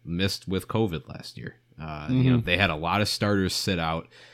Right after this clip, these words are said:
Speaker 1: And I think people see it as this big resurgence and that Mac Jones has to absolutely be a part of this. And, you know, just like you, I'm not gonna come on here and slander Mac Jones. And Mac Jones has done a, a plenty enough of a, of a good job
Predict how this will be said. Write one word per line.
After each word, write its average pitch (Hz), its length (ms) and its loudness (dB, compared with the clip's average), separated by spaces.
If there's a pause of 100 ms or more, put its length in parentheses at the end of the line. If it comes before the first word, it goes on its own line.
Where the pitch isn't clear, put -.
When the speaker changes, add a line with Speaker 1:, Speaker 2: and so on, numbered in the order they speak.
(220)
Speaker 1:
And 85 320 0
I 85 60 0
think 98 180 0
people 92 180 0
see 98 260 2
it 87 60 0
as 85 160 -2
this 87 160 -4
big 101 320 2
resurgence 90 880 -2
and 82 200 -6
that 82 220 -6
Mac 90 380 0
Jones 92 400 -2
has 92 200 -4
to 85 120 -6
absolutely 90 400 -2
be 85 140 -4
a 82 80 -4
part 127 300 0
of 82 80 -2
this. 78 240 -8
And, 80 200 -6 (640)
you - 80 0
know, 92 100 0
just 123 240 0
like 95 180 2
you, 156 180 4
I'm 98 80 4
not 98 180 2
gonna 87 420 0
come 92 220 0
on 90 120 0
here 85 120 -2
and 80 100 -2
slander 90 480 -2
Mac 82 300 -2
Jones. 107 380 2
And 85 160 -2
Mac 87 200 2
Jones 87 280 -2
has 82 160 -2
done 87 360 -2
a, 82 280 -8 (140)
a 87 200 -8 (500)
plenty 135 420 4
enough 110 300 2
of 92 160 0
a, 90 300 0
of 90 160 -4
a 90 60 0
good 87 240 0
job 87 480 2